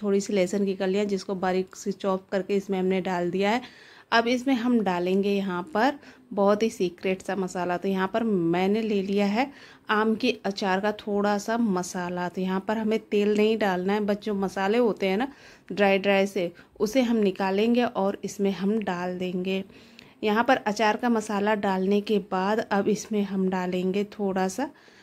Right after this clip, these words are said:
आधा चम्मच के करीब हम यहाँ पर डाल देंगे सौंफ।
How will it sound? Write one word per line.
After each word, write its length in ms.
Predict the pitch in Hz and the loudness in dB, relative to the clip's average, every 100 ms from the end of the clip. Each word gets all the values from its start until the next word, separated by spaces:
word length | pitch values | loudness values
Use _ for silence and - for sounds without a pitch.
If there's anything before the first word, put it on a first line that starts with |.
| _ | _
आधा 260 | - 226 269 | 0 4 4
चम्मच 380 | 269 226 214 214 | 2 0 -2 -4
के 120 | 220 | -4
करीब 300 | 214 208 214 | 0 0 0
हम 140 | 208 | 0
यहाँ 160 | 202 190 | 0 -2
पर 120 | 190 | -4
डाल 260 | 190 185 180 | -2 -2 0
देंगे 320 | 185 190 220 | 0 0 0
सौंफ। 500 | 220 214 185 180 | -4 -2 0 0